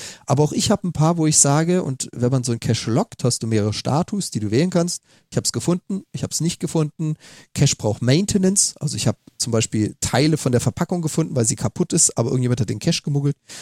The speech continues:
Und ich hab auch schon ein paar locken müssen, hab ich nicht gefunden. Weil ich entweder zu blöd war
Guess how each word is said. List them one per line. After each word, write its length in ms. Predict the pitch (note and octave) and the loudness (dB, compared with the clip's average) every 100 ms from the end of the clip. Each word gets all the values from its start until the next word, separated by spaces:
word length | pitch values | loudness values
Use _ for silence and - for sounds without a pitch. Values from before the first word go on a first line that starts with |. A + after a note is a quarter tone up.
| - - | -18 -6
Und 100 | D3 | 0
ich 80 | E3 | 2
hab 80 | G3+ | 2
auch 120 | F#3+ | 0
schon 200 | - F3 | 0 0
ein 80 | D3 | -2
paar 280 | - D#3+ | 0 2
locken 260 | E3+ D#3+ E3 | 2 0 0
müssen, 300 | D#3+ - D#3 | 0 2 2
hab 120 | C#3+ | 2
ich 100 | D#3 | 2
nicht 200 | D#3 - | -2 -4
gefunden. 320 | - - G3 - _ _ - - - - - | -8 -2 -2 -4 _ _ -20 -18 -18 -14 -2
Weil 140 | A#2 | 0
ich 80 | C#3+ | 0
entweder 280 | E3 D3 B2 | 2 2 0
zu 140 | - | -2
blöd 320 | G#2+ G#2 G2+ | -2 0 0
war 220 | G#2 C3+ | 2 2